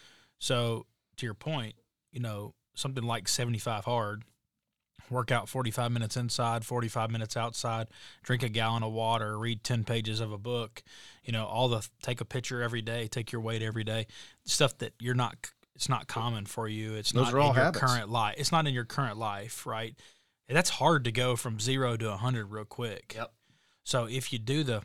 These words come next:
Speaker 1: go to f-, gym for five minutes, read one page, and maybe you say, "Hey, month one, I'm doing this," or week one, "I'm doing this." Week two, I'm,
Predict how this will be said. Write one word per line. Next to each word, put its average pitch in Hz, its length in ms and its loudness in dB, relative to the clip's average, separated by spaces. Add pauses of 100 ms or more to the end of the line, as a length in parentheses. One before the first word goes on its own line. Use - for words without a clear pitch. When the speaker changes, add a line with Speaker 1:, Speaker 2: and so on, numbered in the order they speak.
(320)
Speaker 1:
go 120 120 -4
to 117 80 -2
f-, - 160 -6
gym 120 260 0
for 110 120 -4
five 107 280 0
minutes, 107 360 -6
read 113 180 -4
one 113 180 2
page, 104 580 -4
and 139 260 0
maybe 165 260 -2
you 156 140 0
say, 165 260 4
"Hey, 139 180 0
month 139 320 2
one, 147 340 4
I'm 123 120 2
doing 120 280 2
this," 107 600 -2
or 131 200 2
week 147 240 0
one, 117 240 -2
"I'm 104 140 -2
doing 101 340 -8
this." - 260 -8
Week 120 180 -10
two, 156 300 0
I'm, 127 200 2